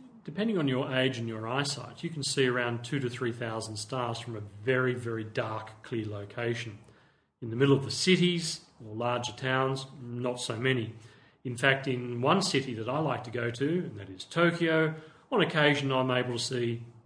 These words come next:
one star. So pollution does affect us somewhat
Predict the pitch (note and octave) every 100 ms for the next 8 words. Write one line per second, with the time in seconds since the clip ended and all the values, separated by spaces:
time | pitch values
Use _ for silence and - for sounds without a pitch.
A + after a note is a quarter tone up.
0 | _ _ A2+ B2 A#2+ G#2+ G#2+ G#2+ - -
1 | - A#2+ G#2+ G2+ G#2 - _ _ _ _
2 | _ _ _ _ - B2 A2+ A2+ B2+ -
3 | C3+ D#3+ E3 C3 A2+ A#2 A#2 A2+ - -
4 | - - - G#2 - - _ - A#2 G#2+